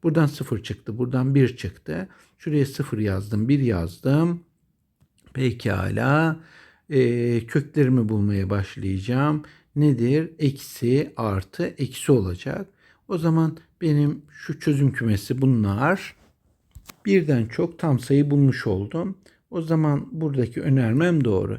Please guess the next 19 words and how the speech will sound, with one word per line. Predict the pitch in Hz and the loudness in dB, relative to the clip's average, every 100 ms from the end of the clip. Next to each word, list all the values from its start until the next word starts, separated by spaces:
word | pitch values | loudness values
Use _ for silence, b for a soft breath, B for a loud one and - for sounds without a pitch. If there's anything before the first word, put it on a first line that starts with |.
| - | -4
Yirmi | 175 147 120 | 2 4 4
ikinin | 110 107 107 120 | 0 -4 -2 0
cevabı | 143 120 127 147 165 165 | 2 2 0 -2 -4 -6
C. | - 107 90 b b 233 | -4 -2 -4 b b -4
Yirmi | 208 202 | 0 0
üçe | 185 - 131 | 0 0 0
baktık. | 92 - - 254 _ | -2 -6 -8 -8 _
Diyor | 254 370 | -2 -2
ki | 311 - 113 - | 0 0 0 0
önermesinin | 175 180 185 190 170 220 220 180 | 0 2 2 2 0 0 2 4
doğruluk | 185 185 196 220 - | 6 6 2 -4 -2
kümesinin | 175 147 139 156 190 269 | 0 2 0 -4 -4 -4
eleman | 190 190 190 190 | -2 2 2 2
sayısını | 180 143 127 - 113 110 | 2 2 0 0 -2 -2
bulun | 101 101 95 92 | 0 -2 -2 -4
diyor. | 90 90 b b - | -6 -8 b b -6
Şimdi | 185 175 | -2 0
x | 302 190 - | 0 -4 -6
çarpı | - 165 139 139 208 202 | -2 2 2 2 0 0